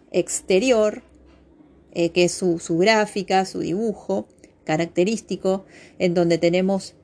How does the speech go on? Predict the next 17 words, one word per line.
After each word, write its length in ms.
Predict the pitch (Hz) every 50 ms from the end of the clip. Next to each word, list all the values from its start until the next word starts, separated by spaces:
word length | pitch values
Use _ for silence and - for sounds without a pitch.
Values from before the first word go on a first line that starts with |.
| _ _ _ _ _ _ _ -
cuatro 520 | 190 190 190 190 190 - 190 180 180 175
pórticos, 960 | - - 233 226 202 190 175 - - 170 160 - - 170 170 180 180 - - _
perdón, 400 | - 160 156 170 170 165 160 151 - - -
dos 280 | 190 190 190 185 190 190
pórticos 800 | - - 202 196 190 196 - 151 151 - 147 143 - - - _ _ _ _ _ _ _ _ _ _ _
y 140 | - 165 160
dos 220 | 170 165 160 -
torres, 340 | - 220 202 185 - 180 165 -
pero 180 | - 180 170
en 40 | 165
realidad, 300 | 170 165 170 170 185 190
digamos, 320 | 190 185 185 175 180 175
son 240 | - - 185 180 180
cuatro 640 | 170 - - 196 196 202 196 202 - 202 208 208 214 -
articulaciones 1300 | - 180 175 - - 175 - - 175 170 165 160 160 - - 254 226 190 175 170 175 202 - - - _ _ _ - - - - _ -
y 120 | - 208 190
tres 680 | - - 185 196 208 233 247 - - - - -